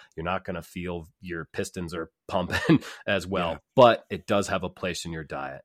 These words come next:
Speaker 1: So if the difference of you maintaining your diet is enjoying those three Oreo cookies at night and not feeling shame and regret and that you've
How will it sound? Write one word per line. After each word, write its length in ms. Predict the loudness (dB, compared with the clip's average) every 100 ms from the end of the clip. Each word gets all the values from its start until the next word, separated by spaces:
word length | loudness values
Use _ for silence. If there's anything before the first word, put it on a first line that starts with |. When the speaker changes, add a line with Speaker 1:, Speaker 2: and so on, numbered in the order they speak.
| _
Speaker 1:
So 280 | -10 -6 -6
if 120 | -8
the 80 | -6
difference 400 | 0 0 0 -2
of 140 | -6
you 120 | -4
maintaining 440 | -4 -4 -6 -6 -6
your 100 | -6
diet 300 | -4 -4 -6
is 100 | -8
enjoying 380 | -10 -6 -6 -6
those 160 | -8
three 240 | -10 -8 -8
Oreo 340 | -8 -8 -8
cookies 320 | -10 -10 -6
at 140 | -6 -4
night 240 | -4 -4
and 100 | -8
not 200 | -8 -8
feeling 300 | -8 -10 -8
shame 500 | -8 -8 -6 -4 -4 -6 -18 -20 -12
and 180 | -8 -8
regret 540 | -10 -8 -4 -2 -2 -6
and 160 | -10
that 120 | -8 -10
you've 220 | -12